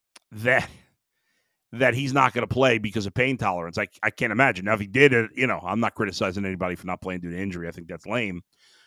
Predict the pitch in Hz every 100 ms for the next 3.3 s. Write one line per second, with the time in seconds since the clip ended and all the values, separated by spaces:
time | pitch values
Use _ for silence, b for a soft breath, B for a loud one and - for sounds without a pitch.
0 | _ 98 117 120 123 - 123 120 104 120
1 | - 139 - - 139 123 131 127 113 -
2 | 127 117 101 92 104 101 90 90 107 80
3 | 71 - -